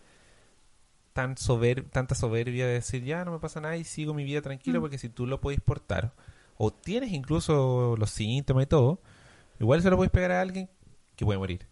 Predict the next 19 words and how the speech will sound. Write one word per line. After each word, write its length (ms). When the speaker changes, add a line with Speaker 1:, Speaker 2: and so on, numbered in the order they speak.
Speaker 1:
¿Cachai? 320
Speaker 2:
Sí, 80
po. 60
Speaker 1:
Entonces, 400
mejor 520
Speaker 2:
Y 80
Speaker 1:
ser 80
más 80
Speaker 2:
alguien 160
que 80
Speaker 1:
pillo, 120
Speaker 2:
quizás 140
Speaker 1:
no 80
Speaker 2:
no 40
tenía 220
Speaker 1:
sé. 60
Speaker 2:
la 60
información, 1160
o, 840